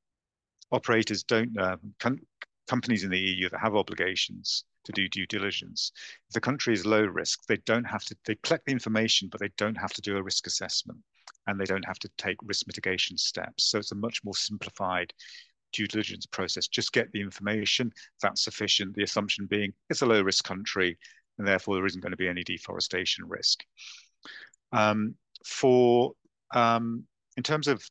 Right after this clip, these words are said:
the frequency of checks, the impact of having a high risk country, I think when you're doing your due diligence assessment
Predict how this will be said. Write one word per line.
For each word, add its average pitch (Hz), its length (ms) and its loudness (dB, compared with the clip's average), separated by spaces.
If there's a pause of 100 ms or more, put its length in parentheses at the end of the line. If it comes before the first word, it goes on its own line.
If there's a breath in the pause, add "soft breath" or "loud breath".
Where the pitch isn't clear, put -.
the - 60 -12
frequency 113 440 0
of 92 100 -2 (140)
checks, - 800 0 (460 soft breath)
the 123 60 6
impact 143 340 2
of 104 260 0
having 110 240 0
a 98 60 -2
high 117 220 4
risk - 440 0 (580)
country, 98 600 -2 (540)
I 127 60 0
think 175 160 2
when 160 120 2
you're 135 140 4
doing 123 200 4
your 101 260 4 (480)
due 110 140 0
diligence 110 440 2
assessment 123 480 -2